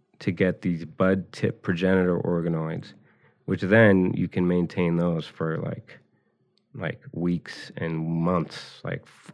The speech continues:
upwards of four months, you know, six, more than four months, um, to get all the, you know, downstream structures with the proximal distal pattern, et cetera. Um, or alternatively, from that day zero, you can go fifty days,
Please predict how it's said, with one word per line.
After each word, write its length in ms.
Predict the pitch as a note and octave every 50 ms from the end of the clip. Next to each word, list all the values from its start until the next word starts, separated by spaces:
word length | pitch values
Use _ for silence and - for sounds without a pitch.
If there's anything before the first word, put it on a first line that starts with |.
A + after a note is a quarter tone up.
| - F#2
upwards 460 | F#2 F2 - - F#2+ F2+ F2 E2 -
of 100 | F2 D#2
four 400 | - - - G2 F2+ F2+ F2+ F2
months, 600 | E2+ E2+ E2+ E2+ E2+ D2+ - - - - - - _ _ -
you 80 | - F#2
know, 180 | F2 F2 F2 -
six, 340 | - - - G#2+ G2+ -
more 240 | - F#2 G2+ A#2 A#2+
than 160 | G#2+ G2+ G2
four 200 | E2 - E2+ E2+
months, 300 | F2 F2+ - E2 - _ _ _ _ _ _ _ _ _ _ _ _ _ _ _ -
um, 200 | F2 F2 E2+ E2+ -
to 100 | - F2+
get 200 | F2+ F2+ E2+ F2
all 280 | F2 F2 F2 F2 F2
the, 360 | D#2+ E2+ E2+ E2 E2 D#2+ D#2+ - _ _ _ _ _ _ _ _ _ _ _ -
you 100 | G#2 E2+
know, 200 | E2+ E2 D#2+ - B2 - _ _ _ _ _
downstream 600 | - F#2 F2+ F2+ F2 E2 - - - F#2 F2 F2
structures 640 | E2+ - - - F2+ E2 - - - F2 E2+ E2 D#2
with 120 | E2+ E2 -
the 60 | -
proximal 580 | - - F2+ F2 E2+ E2 - - F2 F2 E2 D#2
distal 320 | F#2 F2 - - - F2
pattern, 420 | - - F#2 F2+ F2 F2+ F2+ F2 F2+
et 140 | F2 F2
cetera. 560 | - - F#2+ F#2 - - - F#2+ F#2+ G2+ A2 A2 _ _ _ _ _ _ _ _ _ _ _ _ _ _ _ _ _ _ _ - - -
Um, 260 | - G2+ G#2 G2+ G#2 -
or 420 | - C#3+ F3+ G#3 F#3+ C3+ A2+ A2+ -
alternatively, 680 | - A2 A2 - D3+ D#3 D#3+ D#3 C#3 A#2+ A2 G#2+ G#2+ G#2
from 180 | - - G#2 G2+
that 200 | G2+ G2 F#2+ -
day 160 | G#2+ G2+ G2
zero, 240 | F#2+ G2 G#2 G2+ G2+
you 120 | G2+ G2 F2+
can 120 | - G2+
go 140 | F#2+ F#2+ F#2
fifty 520 | - - - - C3+ B2+ - - B2+ A2
days, 680 | G2 G2+ F#2 F2+ F2 E2+ F2 F#2 A2+ B2+ - - -